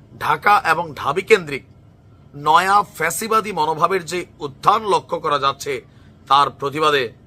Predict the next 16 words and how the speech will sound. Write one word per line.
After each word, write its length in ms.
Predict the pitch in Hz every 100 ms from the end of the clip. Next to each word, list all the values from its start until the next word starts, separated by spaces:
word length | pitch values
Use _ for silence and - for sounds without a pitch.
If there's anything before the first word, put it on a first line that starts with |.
| - -
আমরা 440 | 139 147 165 165
এই 140 | 143 135
প্ল্যাটফর্মে 680 | 113 131 131 143 139 160 233 - - -
থাকতে 400 | 135 - - 160
রাজি 480 | 120 110 127 135 101
না। 420 | 107 139 120 - - - - - -
আর 160 | 139 151
আমার 340 | 156 170 247 247 -
ইচ্ছা 380 | 160 - - 214
ব্যতীত 360 | 208 170 143 104 -
আমাকে 400 | 135 165 208 -
এই 240 | - 160
দলটাতে 460 | 143 143 151 175 185
সম্পৃক্ত 540 | - 156 147 226 -
করার 300 | 180 147 139
জন্য 380 | 135 170 147 113